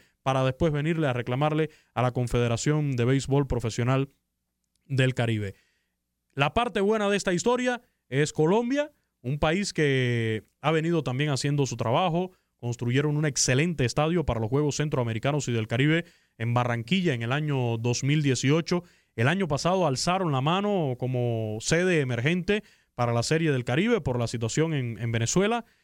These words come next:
El otro país que le da dolores de cabeza a la Confederación de Béisbol Profesional del Caribe son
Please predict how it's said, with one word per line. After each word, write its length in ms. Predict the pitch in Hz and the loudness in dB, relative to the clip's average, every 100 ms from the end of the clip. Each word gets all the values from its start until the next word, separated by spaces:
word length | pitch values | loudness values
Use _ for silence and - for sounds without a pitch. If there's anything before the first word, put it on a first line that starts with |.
| _ - | _ -6
El 160 | 110 | 0
otro 260 | 160 170 127 | 0 0 0
país 300 | 123 165 165 | 2 0 0
que 100 | 127 | 0
le 80 | 120 | 0
da 120 | 143 | 2
dolores 360 | 147 131 156 | 2 0 0
de 80 | 131 | -2
cabeza 460 | 120 120 160 170 160 _ _ | -2 0 0 0 -4 _ _
a 80 | 113 | -2
la 80 | 117 | 0
Confederación 580 | 120 117 120 117 113 156 | 0 0 2 2 0 0
de 80 | 143 | 2
Béisbol 260 | 127 147 | 2 2
Profesional 500 | 143 123 113 117 139 | 0 -2 -2 0 0
del 120 | 135 | 0
Caribe 380 | 120 123 202 202 | 0 0 2 0
son 480 | 151 147 160 143 | 0 0 0 -2